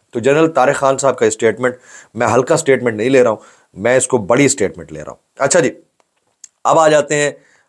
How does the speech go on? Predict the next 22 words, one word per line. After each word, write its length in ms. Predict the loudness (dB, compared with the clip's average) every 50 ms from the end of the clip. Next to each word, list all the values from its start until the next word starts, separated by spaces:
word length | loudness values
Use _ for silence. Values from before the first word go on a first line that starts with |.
| _ -6
अ, 340 | -4 -2 -2 -2 -4 -4 -8 -16 _ _ _ _ _ -2
इद्दत 400 | -2 2 2 2 2 2 -2 -8 _ -2
के 80 | 0
दौरान 300 | 2 4 4 4 2 0
निकाह 260 | -4 -2 0 0 -2
केस 300 | -2 -2 -2 -2 -2 -2
के 120 | -2 0 -2
हवाले 500 | -2 -2 -4 -8 -8 -4 -4 -2 -2 -2
से 120 | -2 -2
आज 160 | -2 -2 -4 -2 0
क्या 120 | 0 2
बात 260 | 2 2 2 0 0
हुई 120 | -4 -4 -6
है। 60 | -6 -8 -12 -20 -20 -20 -16 _ 0
इद्दत 280 | 0 2 4 2 2
के 100 | 2 2
दौरान 300 | 4 4 4 4 2 2
निकाह 280 | -2 -2 0 0 0 0
केस 360 | 0 0 0 0 0 0 -4 -4
के 60 | -2 0
हवाले 280 | 2 2 2 2 0
से 280 | -2 -2 -4 -6 -6